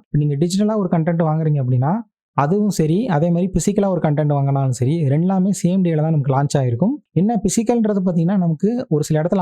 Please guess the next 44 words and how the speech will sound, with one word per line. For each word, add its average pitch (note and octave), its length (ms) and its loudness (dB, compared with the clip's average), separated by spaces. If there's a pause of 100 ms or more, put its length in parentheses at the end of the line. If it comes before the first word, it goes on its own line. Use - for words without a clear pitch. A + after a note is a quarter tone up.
ஆர்டர் F#3 220 -2
பண்ணோம் D#3+ 240 0
அப்படின்னா C#3+ 280 0 (280)
சேம் G#3+ 240 2
டே G3+ 80 0 (120)
கூட F#3+ 100 0 (100)
டெலிவரி E3+ 360 2
ஆகும், F3+ 260 0
இல்லைன்னா E3+ 200 2 (120)
டூ F#3+ 80 0 (100)
டேஸ், F#3 180 -2
த்ரீ F3 180 2
டேஸ் E3 200 -2
கூட E3+ 100 0 (100)
ஆகலாம். C#3+ 340 -2
அதே D#3+ 180 0
நமக்கு F3+ 280 0
டிஜிட்டல் G3 320 0
எடுத்துக்கிட்டீங்க C#3+ 420 0
அப்படின்னா B2 280 0 (540)
சேம் A3 300 2
டே G3+ 60 0 (140)
நீங்க C3+ 140 0 (140)
ஆர்டர் F#3+ 240 0
பண்ண F3 180 -2 (100)
ஒரே D#3+ 140 0 (100)
நாள்லயே E3 380 0
நீங்க D#3+ 160 0 (300)
கண்டிப்பா E3+ 320 0
அதை D#3 120 0
வந்து F3 160 0
டவுன்லோட் D#3 300 -2
பண்ணிக்க D3 320 0
முடியும். C3 240 0 (240)
just C#3+ 200 -4 (120)
ஒரு F3+ 100 0 (120)
ஒன் E3+ 160 0
மினிட்லயே F3+ 340 0
நீங்க E3+ 180 0
டவுன்லோட் D#3 300 -2
பண்ணிக்கலாம். C3+ 400 -2 (120)
ஓகேங்களா? C#3 300 0 (100)
ஒன் D#3 120 2
மினிட்னா F3 260 0